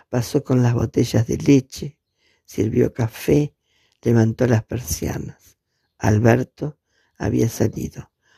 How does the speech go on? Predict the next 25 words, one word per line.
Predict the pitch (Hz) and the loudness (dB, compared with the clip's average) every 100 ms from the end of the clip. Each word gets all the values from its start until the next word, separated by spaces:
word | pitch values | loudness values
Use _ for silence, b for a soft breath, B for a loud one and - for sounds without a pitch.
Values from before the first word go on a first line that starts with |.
| _ - | _ -4
Cuando | 117 113 117 | 0 0 0
volvió, | 123 120 135 143 160 180 _ _ _ _ | 0 0 4 4 2 -2 _ _ _ _
preguntó | - 120 120 117 117 - | -2 0 0 2 0 2
por | 117 | -2
la | 113 | 0
madre. | 113 - - - - _ _ _ _ | -2 -4 -6 -12 -20 _ _ _ _
Eve | 131 131 131 | -2 2 4
le | 135 123 | 4 2
dijo, | 123 - - - _ b b b b | -2 -8 -14 -16 _ b b b b
"Está | 143 - - | -10 -8 -2
dormida." | 156 156 156 139 113 139 131 - _ _ _ _ - | 2 2 4 2 2 -2 -8 -12 _ _ _ _ -2
Le | 135 | 0
hice | 131 - | 2 2
poner | 139 135 131 135 | 2 2 2 4
otra | 135 127 | 2 0
inyección. | 120 - 120 - - 147 - _ _ b b b b | -2 -2 -8 -8 -8 -8 -10 _ _ b b b b
Alberto | 107 123 143 147 147 156 - 196 - _ _ - | -2 0 2 4 2 -2 -12 -14 -14 _ _ -10
les | 208 117 | -8 -4
pidió | 127 147 151 | 0 2 2
que | 160 | -2
se | - | -2
encerrasen | 131 - 120 117 - 120 | -2 -2 0 0 0 0
en | 123 123 95 | 0 0 -2
el | 73 | -2
dormitorio, | - - - - - - - - | -2 -2 -6 -4 -6 -4 -8 -10